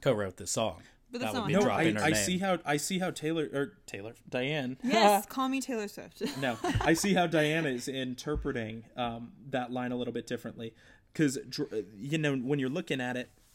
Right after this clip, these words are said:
Speaker 3: in two different ways, I saw it the way you did, Steve, name dropping, right?
Speaker 1: Mm-hmm.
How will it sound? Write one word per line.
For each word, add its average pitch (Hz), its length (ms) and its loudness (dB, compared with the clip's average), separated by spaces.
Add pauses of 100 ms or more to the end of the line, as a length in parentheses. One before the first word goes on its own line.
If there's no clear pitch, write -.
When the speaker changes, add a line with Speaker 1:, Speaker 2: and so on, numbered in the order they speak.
(380)
Speaker 3:
in 131 160 -4
two - 160 -4
different 147 300 0
ways, 131 340 0 (220)
I 160 140 4
saw 208 160 2
it - 100 -4
the 143 60 6
way 123 100 2
you 160 160 0
did, 117 180 -6
Steve, 117 300 -6
name 135 240 0
dropping, 110 440 -8
right? 135 300 -8
Speaker 1:
Mm-hmm. 131 320 0